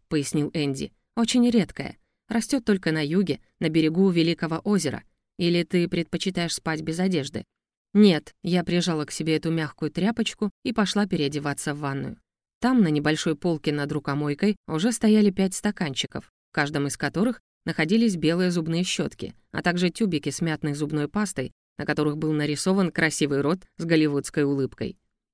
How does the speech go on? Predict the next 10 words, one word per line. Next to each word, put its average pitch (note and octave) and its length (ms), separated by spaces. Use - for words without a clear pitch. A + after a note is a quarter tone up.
Первый, A3+ 400
самый A3 320
красивый F3 400
стаканчик D#3 580
был F#3 220
стеклянным E3+ 720
и G3+ 100
розовым, D3+ 460
а D3 120
остальные — C#3+ 580